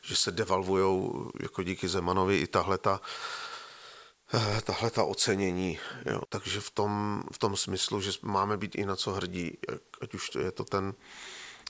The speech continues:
ten Miloš Forman v tom Hollywoodu, tak já nemůžu říct na Hollywood nějak jako povšedně, že je to špatně, nebo naopak, že je to skvělé.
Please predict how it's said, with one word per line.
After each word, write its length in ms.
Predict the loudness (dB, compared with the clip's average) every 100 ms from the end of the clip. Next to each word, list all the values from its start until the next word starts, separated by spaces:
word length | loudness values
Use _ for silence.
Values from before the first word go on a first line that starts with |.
| -2
ten 180 | 0 2
Miloš 260 | 2 0
Forman 460 | 0 -2 0 0 -2
v 80 | -4
tom 160 | -4
Hollywoodu, 480 | -2 -2 -2 -2 -4
tak 200 | -6 -8 -10 -8
já 180 | -4 0
nemůžu 480 | 0 -2 -4 -4 -6 -8
říct 340 | -8 -4 -4
na 80 | -2
Hollywood 560 | -2 -2 -2 -4 -6 -4
nějak 220 | -6 -6
jako 300 | -8 -8 -10 -12 -20 _ _ _ _
povšedně, 600 | -4 0 0 0 0 -2
že 100 | -2
je 60 | -2
to 140 | -2
špatně, 440 | -4 -4 -4 -2 -2
nebo 180 | 0
naopak, 360 | -2 -2 -2 -4
že 80 | -4
je 40 |
to 140 | -2 -2
skvělé. 440 | -2 -4 -4 -6